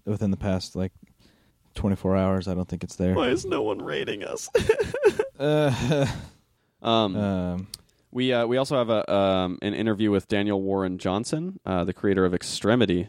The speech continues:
Speaker 2: That is coming out this, uh, Thursday as you're listening to it. Um,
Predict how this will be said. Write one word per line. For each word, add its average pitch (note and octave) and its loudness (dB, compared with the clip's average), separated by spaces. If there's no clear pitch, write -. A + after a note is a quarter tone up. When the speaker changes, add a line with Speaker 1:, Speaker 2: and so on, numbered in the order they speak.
Speaker 2:
That G2 4
is F#2+ 0
coming G2 -2
out F#2 -2
this, - 0
uh, F2 -2
Thursday G2+ -2
as F#2+ -6
you're G2 -2
listening F#2+ -4
to G2+ -2
it. B2 -2
Um, F2+ 0